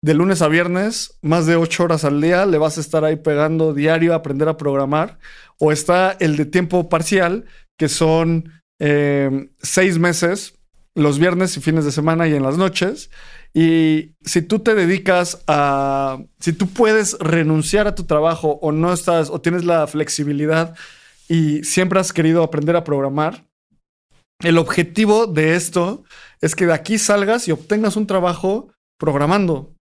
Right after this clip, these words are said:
Idealmente en web tres, pero que hagas un pivoteo de tu carrera, que es la forma de pivotear tu carrera. Eh, estamos muy felices porque, eh, son más de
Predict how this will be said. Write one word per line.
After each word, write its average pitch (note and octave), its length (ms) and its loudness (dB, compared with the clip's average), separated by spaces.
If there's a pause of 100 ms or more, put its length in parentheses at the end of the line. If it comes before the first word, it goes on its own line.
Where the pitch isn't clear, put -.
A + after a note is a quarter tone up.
Idealmente G3 520 2
en E3 80 0
web E3+ 160 0
tres, F3+ 260 0
pero C#3+ 460 -2 (760)
que E3 200 4
hagas G3 260 2
un G#3+ 160 0
pivoteo F#3+ 500 2
de G3+ 100 2
tu F3+ 160 -4
carrera, D#3 380 -2
que F#3 80 -8
es F3 60 -2
la F3+ 100 0
forma F3+ 280 -2
de E3+ 80 -2
pivotear D3+ 520 -2
tu D#3+ 120 -6
carrera. D3 440 -2 (720)
Eh, D#3 480 2 (200)
estamos G3 300 2
muy G#3 140 4
felices F3 480 0
porque, C#3+ 520 -2 (440)
eh, C#3+ 580 0 (840)
son G3 300 0
más F#3 220 2
de F#3+ 440 0